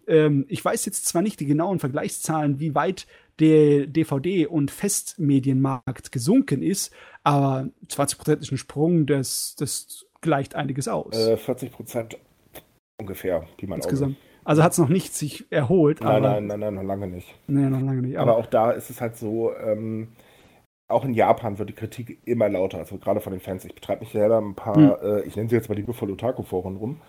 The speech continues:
Speaker 1: Nee.
Speaker 2: Ähm, die kritisieren da um die Wette. Und, äh,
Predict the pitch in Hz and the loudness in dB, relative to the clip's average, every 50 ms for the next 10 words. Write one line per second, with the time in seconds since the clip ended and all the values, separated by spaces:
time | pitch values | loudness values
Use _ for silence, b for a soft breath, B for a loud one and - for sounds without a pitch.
0 | B B B B B B 143 139 139 143 175 113 113 110 110 113 113 113 117 - | B B B B B B 0 2 2 0 0 -2 -2 -2 -2 -2 -6 -8 -10 -14
1 | - 107 95 - - 117 117 104 92 107 107 104 107 107 98 - - 107 107 110 | -14 -14 -10 -10 -8 -6 -6 -6 -2 0 0 2 2 0 0 -2 -4 -6 -6 -4
2 | 104 98 92 95 90 87 - 87 80 80 82 - - 87 87 87 90 87 - - | -4 -6 -6 -6 -8 -8 -8 -10 -10 -10 -10 -12 -12 -12 -12 -12 -14 -14 -16 -20
3 | - - - 98 95 98 98 98 95 95 | -16 -8 -4 -2 0 2 2 2 0 0